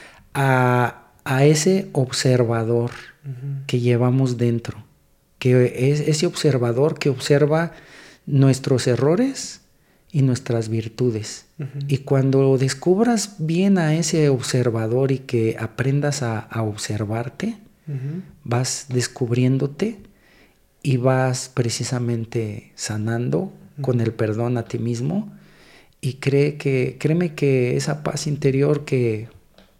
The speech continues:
Speaker 1: que empieza a estar en ti,
Speaker 2: Ujú.
Speaker 1: la, la perciben las demás personas que te rodean.
Speaker 2: Ujú.
Speaker 1: ¿Por qué? Porque siempre va a estar una sonrisa en tu rostro.
Speaker 2: Sí.
Speaker 1: Sí.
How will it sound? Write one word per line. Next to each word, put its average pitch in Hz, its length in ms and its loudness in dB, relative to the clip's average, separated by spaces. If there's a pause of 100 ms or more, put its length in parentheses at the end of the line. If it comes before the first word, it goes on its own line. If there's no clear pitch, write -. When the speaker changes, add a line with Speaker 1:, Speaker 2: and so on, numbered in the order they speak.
(400)
Speaker 1:
que 123 240 2
empieza 135 360 2
a 151 40 2
estar 143 300 0
en 131 140 0
ti, 196 420 -2
Speaker 2:
Ujú. 143 520 -6
Speaker 1:
la, 123 460 2 (760)
la 131 320 2
perciben 160 560 2
las 139 160 2
demás 139 300 2
personas 143 440 -2
que - 100 -6
te 127 160 0
rodean. 123 580 -2 (840)
Speaker 2:
Ujú. 139 380 -6
Speaker 1:
¿Por 131 240 2
qué? 160 160 0
Porque 143 300 -2
siempre 147 320 2
va 143 60 4
a - 20 2
estar 139 260 -2
una 135 220 -2
sonrisa 123 480 -4
en 131 80 -10
tu - 140 -6
rostro. - 400 -8 (260)
Speaker 2:
Sí. 147 420 -6 (600)
Speaker 1:
Sí. 117 320 -8